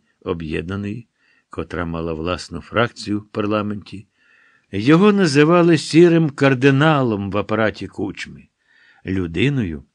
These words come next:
відповідальною за всі важливі рішення. До дві тисячі сьомого партія С Д П У О зійшла з політичної орбіти.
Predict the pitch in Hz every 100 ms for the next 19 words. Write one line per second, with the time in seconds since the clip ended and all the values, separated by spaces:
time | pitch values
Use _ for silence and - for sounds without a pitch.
0 | _ - _ _ - 87 110 - 107 107
1 | 110 143 147 139 131 110 131 113 - 127
2 | 165 170 151 104 117 139 131 123 113 -
3 | 85 78 67 _ _ _ _ _ _ _
4 | - 98 147 185 131 131 127 151 - 117
5 | 120 104 - 117 120 107 104 104 _ _
6 | _ _ - 120 131 127 - 113 107 -
7 | 120 113 95 95 110 107 107 110 107 -
8 | 104 135 139 _ _ _ _ _ _ _
9 | _ - 95 190 - - 123 135 135 -
10 | 101 95 104 120 - 104 98 92 98 131
11 | 120 110